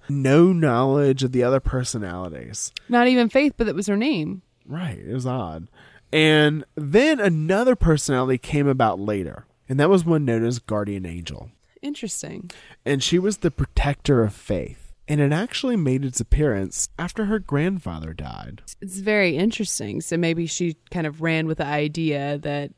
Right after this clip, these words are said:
Speaker 2: when people die, they start looking out after you and things.
Speaker 1: Well, I just, I mean, her protector took on that, took on that myth that we have.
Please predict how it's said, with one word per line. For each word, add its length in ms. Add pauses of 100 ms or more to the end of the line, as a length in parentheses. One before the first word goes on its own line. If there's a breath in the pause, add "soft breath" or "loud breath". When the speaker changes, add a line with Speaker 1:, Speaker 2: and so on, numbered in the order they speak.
(140)
Speaker 2:
when 180
people 280
die, 320
they 100
start 300
looking 400
out 200
after 480
you 440
and 160
things. 480 (120)
Speaker 1:
Well, 180
I 60
just, 180
I 20
mean, 180
her 140
protector 600
took 280
on 340
that, 320 (420 soft breath)
took 140
on 100
that 140
myth 420
that 180
we 100
have. 560